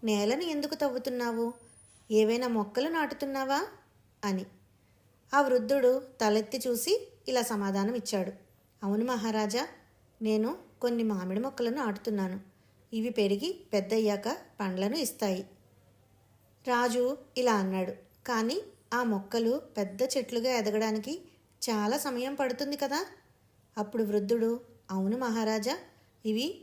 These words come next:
పెద్ద చెట్లు కావడానికి దాదాపు ఎనిమిది నుండి పది సంవత్సరాలు పడుతుంది. అప్పుడే అవి పండ్లను ఇస్తాయి" అని చెప్పాడు. అప్పుడు రాజు, "నీకు ఇప్పుడు చాలా వయసు అయిపోయింది కదా, ఈ చెట్ల పండ్లను తినడానికి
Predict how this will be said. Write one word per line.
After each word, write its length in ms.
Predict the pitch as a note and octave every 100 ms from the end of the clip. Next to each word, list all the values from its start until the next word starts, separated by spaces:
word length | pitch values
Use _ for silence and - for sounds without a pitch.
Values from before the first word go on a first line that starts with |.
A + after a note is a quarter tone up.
| -
పెద్ద 360 | G3+ F#3+ G#3 A#3
చెట్లు 200 | A3+ B3
కావడానికి 840 | A#3+ A3 G#3+ G#3+ G#3 G#3+ G#3+ A3+ - - -
దాదాపు 560 | G3+ F#3+ F#3 F#3+ G3 C#4
ఎనిమిది 440 | B3 G#3+ G#3 F#3+
నుండి 220 | F#3 G#3
పది 220 | - A#3+ G3
సంవత్సరాలు 480 | G3+ F3+ - G#3
పడుతుంది. 520 | B3+ A#3 G3 G3 F#3+ G3 - _ _ -
అప్పుడే 560 | G3 G3 A3+ F#4 - -
అవి 140 | A3 B3
పండ్లను 380 | A3+ G3 F#3+ A#3
ఇస్తాయి" 540 | C4 - G#3 G3 G3 -
అని 100 | A3+
చెప్పాడు. 320 | G#3 G3 E3+ E3 - _ _ _ _ _ -
అప్పుడు 200 | C#4+ C#4+
రాజు, 540 | B3 A3+ A3+ A#3+ B3 B3+ - _ -
"నీకు 180 | D4 D4
ఇప్పుడు 220 | D4+ D4+
చాలా 360 | C#4+ A#3+ G#3+ B3+
వయసు 320 | D4 C4 C4
అయిపోయింది 440 | C#4 - D4 C#4+
కదా, 360 | C#4+ C4+ C4+ C4+ - - _ _
ఈ 120 | B3+ C4
చెట్ల 200 | A3+ G#3+
పండ్లను 380 | C4+ D4 C#4+ C#4+
తినడానికి 720 | C#4+ A#3+ A#3+ B3+ A#3 C4+ D#4+